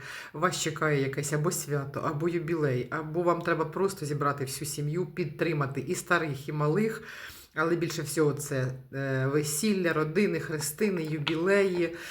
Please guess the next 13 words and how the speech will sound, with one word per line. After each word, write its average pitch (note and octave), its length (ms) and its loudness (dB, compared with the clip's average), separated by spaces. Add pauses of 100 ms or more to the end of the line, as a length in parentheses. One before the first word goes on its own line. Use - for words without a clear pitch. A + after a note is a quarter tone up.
(180)
А D#3+ 60 2
якщо D#3 240 2
такого D3 560 2
не D3 120 0
імеється, F#3 560 2
просто D#3+ 680 0
вам B2+ 260 0
потрібно, F3 680 -4 (360)
е, C3 260 -2 (260)
підтримати C#3+ 840 -2
і D3 500 0 (120)
устроїти F3 840 0 (240)
свято D3+ 580 -2